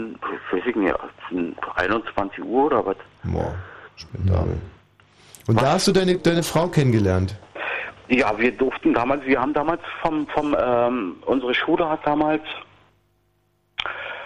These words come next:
Speaker 1: äh, damals, äh, Schulparty gemacht. Das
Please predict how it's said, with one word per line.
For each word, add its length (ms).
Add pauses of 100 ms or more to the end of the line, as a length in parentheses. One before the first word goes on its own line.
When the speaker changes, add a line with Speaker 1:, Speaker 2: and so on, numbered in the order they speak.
(260)
Speaker 1:
äh, 560 (180)
damals, 320 (100)
äh, 1080
Schulparty 840
gemacht. 500 (880)
Das 100